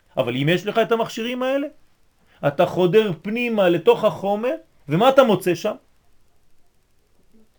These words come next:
אין סוף. אין סוף. עד כדי כך שאם הייתי יכול לצמצם את עצמי,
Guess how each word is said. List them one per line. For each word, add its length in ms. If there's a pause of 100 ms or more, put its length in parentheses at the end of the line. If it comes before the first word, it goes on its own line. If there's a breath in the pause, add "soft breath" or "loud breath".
(320)
אין 160
סוף. 280 (840)
אין 320
סוף. 380 (1500)
עד 160
כדי 300
כך 180
שאם 320
הייתי 300
יכול 320
לצמצם 520
את 140
עצמי, 340